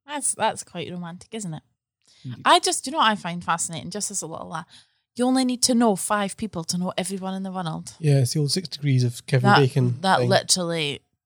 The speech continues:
Speaker 1: phew, mind blown.
Speaker 2: Six,
Speaker 1: Literally.
Speaker 2: yeah, six degrees of separation, isn't it?
Speaker 3: Yep.
Speaker 2: I'm not entirely sure. I read a thing that doesn't actually count.
Speaker 3: But even if it's not absolutely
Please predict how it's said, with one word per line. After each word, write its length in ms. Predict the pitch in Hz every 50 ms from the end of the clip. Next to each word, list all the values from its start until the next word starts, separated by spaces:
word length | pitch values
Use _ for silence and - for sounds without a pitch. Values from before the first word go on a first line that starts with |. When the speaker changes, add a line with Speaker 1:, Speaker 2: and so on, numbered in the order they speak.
| _ -
Speaker 1:
phew, 220 | - - - - - - - _ _ _ _ _ _
mind 320 | - 160 156 151 151 - _
blown. 340 | - 147 160 156 147 156 160 _ _ _ _ _ _ _ _ _ _ _ _ _ _ _ _ _ _ _ _ _ _ _ _ _ _ _ 180
Speaker 2:
Six, 420 | 175 - - 180 170 - - - -
Speaker 1:
Literally. 220 | 120 120 113 110
Speaker 2:
yeah, 260 | 104 78 62 57 50 52 - 117 123 123
six 360 | - - - - 165 151 - -
degrees 340 | 160 139 139 143 135 120
of 80 | 120 120
separation, 540 | - - 135 117 120 123 131 120 - 104 90 113
isn't 140 | 104 120
it? 140 | 120 127 - - - _ - - _ _ _ _ _ _ _ _ _ _ -
Speaker 3:
Yep. 260 | 135 139 135 - - _ _ _ _ _ -
Speaker 2:
I'm 340 | 113 113 120 131 139 135 135
not 160 | 135 131 120 -
entirely 360 | 113 - 123 123 117 110 110
sure. 200 | 101 - 117 113
I 120 | 113 113
read 220 | 113 117 117 113 101
a 40 | 107
thing 220 | - - 113 107
that 220 | 107 107 - - -
doesn't 400 | 113 107 - - - - - - _ _ -
actually 500 | 110 107 - - - 113 107 104 101 107 - _ _ _ _ _ -
count. 360 | - - 110 113 123 - - -
Speaker 3:
But 100 | 202 269
even 180 | 233 202 196
if 100 | 190 160
it's 140 | 160 147 135
not 200 | 147 139 131 - -
absolutely 480 | 131 123 117 - - - 139 - 143